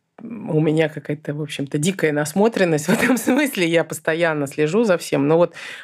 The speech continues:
одна из последних работ, которую я перепостила у себя в Фейсбуке, это работа Вити Фрукты, которая была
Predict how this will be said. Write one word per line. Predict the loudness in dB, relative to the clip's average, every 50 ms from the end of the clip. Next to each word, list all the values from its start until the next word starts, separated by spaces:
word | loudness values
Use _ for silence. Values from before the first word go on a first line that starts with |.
| -12 _
одна | -6 0 0 0
из | 0 0
последних | -4 -2 -2 -2 -2 -2 0 0
работ, | 0 0 0 -2 -2
которую | -2 0 2 2 2
я | 2 2
перепостила | 0 -2 2 2 0 0 2 0 0 0
у |
себя | 2 2 0 0
в | 2
Фейсбуке, | 0 0 0 2 2 2 2 2 2 -2 0
это | 0 0
работа | -2 0 0 -2 0 0 0
Вити | -2 -2 -4 -6 -8
Фрукты, | -8 0 0 0 0 2 -4 -4
которая | -2 -2 -4 0 2 4 4 6 6 4 4 4 2 2 0
была | 0 0 2 2 2 2 0